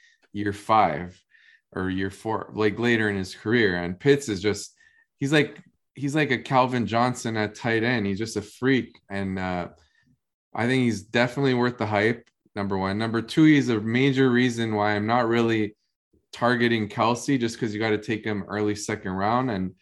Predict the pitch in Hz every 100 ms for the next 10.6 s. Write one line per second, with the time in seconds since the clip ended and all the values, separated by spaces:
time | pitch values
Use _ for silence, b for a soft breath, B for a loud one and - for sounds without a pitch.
0 | _ _ _ _ 98 110 110 113 110 110
1 | 113 113 107 117 113 - 117 113 - -
2 | 120 117 117 117 113 110 101 - 127 104
3 | 95 95 95 - - 107 107 107 - 101
4 | 87 101 107 - - 90 - 92 - 95
5 | 85 82 b b b _ 101 98 - _
6 | - _ _ - 120 147 - - 170 170
7 | - 127 151 139 110 101 92 98 95 -
8 | 101 85 110 104 120 113 120 131 107 98
9 | 98 101 120 131 120 120 123 117 - 110
10 | 110 104 110 113 120